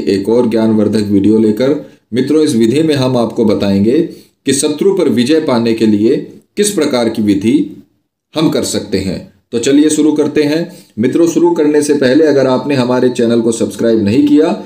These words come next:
या आप हमारे चैनल पर नए हैं तो चैनल को अभी सब्सक्राइब करें, साथ ही वीडियो को लाइक करें ताकि चैनल पर आने वाली सभी तांत्रिक वीडियो की जानकारी आपको मिलती रहे। और इसके अलावा आपके जीवन में कोई भी समस्या है जिसका अनगिनत उपायों के बाद भी आप समाधान नहीं कर पा रहे हो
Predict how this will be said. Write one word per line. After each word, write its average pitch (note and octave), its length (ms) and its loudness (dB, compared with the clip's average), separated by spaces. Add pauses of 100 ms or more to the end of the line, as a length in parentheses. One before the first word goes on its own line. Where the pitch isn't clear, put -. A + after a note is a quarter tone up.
(240)
या B2 160 0
आप E3+ 260 -2
हमारे C#3+ 300 0
चैनल B2 300 -2
पर A2+ 240 -2
नए F#2+ 220 -2
हैं D#3+ 440 -4 (100)
तो A#2 80 0
चैनल C3 320 0
को D3 80 0
अभी C#3 140 0
सब्सक्राइब D3+ 560 -2
करें, D#3+ 180 2
साथ C3+ 280 0
ही B2+ 60 4
वीडियो A2 300 4
को G2+ 120 0
लाइक C3 300 2
करें D3+ 240 2
ताकि B2 240 -2
चैनल B2 320 0
पर B2 160 0
आने A2+ 280 -2
वाली G#2+ 220 2
सभी D#3 280 0
तांत्रिक A#2+ 400 -2
वीडियो G#2+ 280 2
की A2 160 0
जानकारी G2+ 480 0
आपको G2 260 0
मिलती F#2+ 320 0
रहे। G2 240 0 (460)
और C#3+ 180 0
इसके D3 220 2
अलावा D3 360 0
आपके D3+ 220 -2
जीवन B2+ 280 0
में C3 160 -2
कोई F#3 180 2
भी F#3+ 120 2
समस्या C3 460 -2
है G#2 160 -2 (380)
जिसका D3 320 0
अनगिनत D3+ 400 0
उपायों C#3 300 0
के B2+ 80 2
बाद A#2+ 200 0
भी A2+ 160 2
आप B2 140 0
समाधान A2 460 -2
नहीं G#2 220 0
कर - 160 0
पा C3+ 180 0
रहे C3+ 200 2
हो D#3 180 2